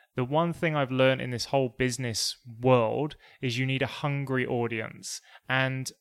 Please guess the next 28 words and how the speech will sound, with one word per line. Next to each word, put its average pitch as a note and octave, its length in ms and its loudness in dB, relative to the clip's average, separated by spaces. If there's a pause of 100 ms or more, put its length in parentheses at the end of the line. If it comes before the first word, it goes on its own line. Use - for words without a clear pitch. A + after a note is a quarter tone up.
(120)
I D3+ 460 2
mistook, C#3 960 -2 (760)
uh, B2+ 600 2 (1000)
my C#3 300 4
own E3+ 220 6
excitement E3 760 0
for - 200 0
a C3 60 4
hungry C3 580 0
audience, A2+ 840 -4
right? F#3+ 260 0 (460)
Verbalize E3 420 4
has C#3 120 -4
taught C3+ 240 -4
me B2+ 80 -6
a A#2+ 40 -4
lot B2+ 240 2
about - 300 -2
business, C#3+ 380 -4
but D3 120 -2
it C3 60 -2
was B2+ 140 -4
clear D3+ 260 2
that C#3+ 120 2
I C3 80 -2
needed C3 360 -4
to A#2+ 500 -2 (280)
expand B2 880 -2